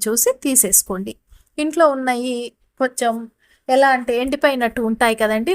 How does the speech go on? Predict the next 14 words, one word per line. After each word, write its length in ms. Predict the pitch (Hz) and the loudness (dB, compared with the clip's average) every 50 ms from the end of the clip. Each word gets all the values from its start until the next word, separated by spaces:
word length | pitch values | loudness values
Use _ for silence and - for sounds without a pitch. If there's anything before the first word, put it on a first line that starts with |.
| 339 | 2
లైట్ 260 | 262 233 240 247 240 247 240 - - 226 | 2 2 2 2 0 -2 -2 -4 -4 0
గోల్డ్ 240 | 240 254 240 240 240 240 | 2 4 4 4 2 0
కలర్‌లో, 320 | 226 220 214 220 - 233 233 226 | 0 0 0 0 0 0 0 0
పసుపు 240 | 226 220 - - _ - | 2 0 0 0 _ -4
కలర్‌లో, 320 | 220 208 208 226 269 349 453 523 - - 247 | -4 -2 -2 0 2 2 2 2 2 2 4
అలాంటి 320 | 247 262 269 294 285 285 254 | 6 6 4 4 4 2 0
యాలకుల్ని 460 | 233 208 208 208 214 - 220 240 330 381 - | 2 2 0 -2 -4 -4 -4 -2 -2 0 0
పెట్టుకోవద్దండి. 640 | - 196 - - - 214 202 196 190 196 196 208 302 359 359 - | 0 -2 -2 -2 -2 -2 -2 0 0 -2 0 2 2 0 2 4
గ్రీన్ 240 | 233 285 339 392 403 - 339 | 6 8 8 8 8 6 6
కలర్‌లో 360 | 285 240 220 208 214 202 208 208 | 6 6 6 4 2 0 0 0
ఉండే 160 | 208 214 214 214 214 | 0 0 0 2 4
యాలకుల్నే 500 | 220 226 233 226 233 220 214 220 285 - - - | 4 4 4 2 0 -2 0 2 2 2 4 2
పెట్టుకోవాలి. 540 | 226 214 - - - 185 180 185 190 196 196 - - - - - - - - - 226 | 2 2 0 -4 -6 -4 -2 -2 -2 -4 -4 -8 -12 -14 -14 -14 -14 -10 -6 -4 -4
అవి 140 | 226 262 | -2 -4